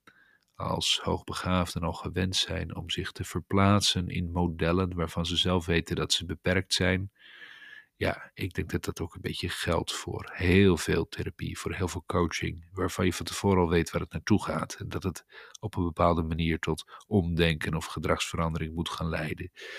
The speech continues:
Ehm, dus die, eh, gedragstherapie, die gedragsgerichte coaching schiet vaak tekort, sluit veel te weinig aan bij het hogere denken dat hoogbegaafden ook kunnen hebben, een veel fundamenteler begripsvermogen. En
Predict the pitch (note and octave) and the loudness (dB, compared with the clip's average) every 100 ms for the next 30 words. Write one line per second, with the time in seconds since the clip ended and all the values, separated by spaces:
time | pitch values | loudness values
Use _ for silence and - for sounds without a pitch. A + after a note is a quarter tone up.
0 | - - - - F#2+ F#2 F2+ - G#2 G#2 | -12 -14 -18 -2 4 4 2 0 4 6
1 | - - - - - _ _ _ _ - | 4 -2 -8 -20 -20 _ _ _ _ 0
2 | G#2+ G2+ - - - F#2+ F#2 - - - | 4 4 2 -10 -2 2 2 2 -4 4
3 | C3 - C#3 B2 - B2+ A#2 G#2 G2 G#2+ | 6 6 4 4 6 8 8 4 6 6
4 | A2+ - G2 - G2 G2+ G2 - F#2 - | 6 4 2 0 0 4 4 2 -4 -4
5 | F#2+ - A2+ G#2+ - - - - A#2 - | -8 -6 0 0 0 -10 -4 2 2 2
6 | - - - B2 A#2+ - - F3 F#3 - | -8 -6 -2 4 2 2 2 6 6 6
7 | G2+ G2+ F#2 F#2 G#2+ G2 F2 F2 E2+ E2 | 4 6 4 -2 0 0 0 0 0 0
8 | - E2+ G#2 C3+ - F#2 D#2+ E2 D#2+ F2 | -2 -2 4 4 2 -2 0 -2 -2 -4
9 | G2+ F2+ E2+ F#2 F2+ E2+ - E2+ E2 - | -6 -4 -6 -2 -4 -4 -8 -6 -6 -4
10 | D#2+ - E2 D#2 D#2 F2+ F#2 - - - | -6 -4 -8 -6 -6 -6 -6 -8 -14 -20
11 | _ - - D3 - B2 A2 G2+ F2+ A2+ | _ -6 0 0 2 0 0 -2 -2 2
12 | G#2+ G#2+ F2 D#2 - E2+ - - E2+ D#2+ | 2 4 2 -2 -2 -4 -4 -8 -4 0
13 | D#2 - G2+ - - - - - G2+ F#2 | 0 -2 -12 -16 -20 -20 -20 -8 -2 -2
14 | E2 | -2